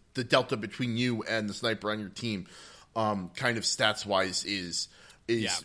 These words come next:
Speaker 1: minuscule, especially compared to a game.
Speaker 2: Whereas if I'm, you know, if I'm Vayne and I meet the enemy, you know, Nunu in the jungle or something, there's a reasonable expectation that I should be able to take out that Nunu. Or if I'm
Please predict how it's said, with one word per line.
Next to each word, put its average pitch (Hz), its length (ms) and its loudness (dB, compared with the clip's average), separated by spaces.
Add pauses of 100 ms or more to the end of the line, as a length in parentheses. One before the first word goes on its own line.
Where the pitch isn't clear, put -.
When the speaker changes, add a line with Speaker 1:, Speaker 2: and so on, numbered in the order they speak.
Speaker 1:
minuscule, 131 640 0
especially 107 320 -4
compared 98 380 -4
to 92 60 -8
a - 20 -8
game. 107 60 -6
Speaker 2:
Whereas 165 440 4
if 175 220 -2
I'm, 151 480 0
you 151 100 -4
know, 135 160 -4
if 143 100 -6
I'm 165 200 0
Vayne 135 480 -2
and 135 240 -6
I 127 120 -2
meet 127 480 -8
the 135 200 -10
enemy, 131 580 -4 (1200)
you 113 100 -10
know, 92 380 -12 (340)
Nunu 127 760 -2
in 135 160 -6
the 120 80 -8
jungle 135 440 -4
or 117 80 -6
something, 110 520 -10
there's 175 180 0
a 160 80 0
reasonable 156 380 0
expectation 139 600 -2
that 135 80 -8
I 113 100 -6
should 117 140 -10
be 120 80 -6
able 110 140 -8
to 113 60 -10
take 123 240 -8
out 120 160 -4
that 113 160 -4
Nunu. 127 320 -4
Or 131 180 -6
if 131 100 -4
I'm 139 220 2